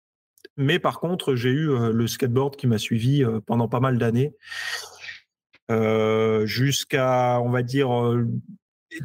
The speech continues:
je pense que la bonne transition, c'est la période de, du scooter et de la mobilette.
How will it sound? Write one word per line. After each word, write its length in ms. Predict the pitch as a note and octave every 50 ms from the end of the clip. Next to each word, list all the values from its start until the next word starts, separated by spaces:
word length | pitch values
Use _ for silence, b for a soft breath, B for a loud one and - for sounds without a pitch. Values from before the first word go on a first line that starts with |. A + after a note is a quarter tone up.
| - E3+ F3
je 140 | D#3 - -
pense 180 | - A#3+ A#3
que 80 | - A3
la 100 | F#3+ E3+
bonne 240 | D3+ D#3 G3+ G#3 G3+
transition, 560 | - - G3+ F3+ D#3+ F3 D#3+ - - G#3 A3
c'est 140 | G#3 - C#3
la 100 | C#3 C3
période 380 | - D3+ D3+ D#3+ F3+ F3+ D3+
de, 260 | C#3 C3+ C3+ B2+ B2+ B2+
du 140 | B2+ C3
scooter 400 | B2+ - - - C#3+ - F3 D#3+
et 80 | D3 C#3
de 40 | C3+
la 60 | B2+
mobilette. 520 | B2+ B2+ B2 B2 B2 A#2+ A#2 A2+ A#2+ -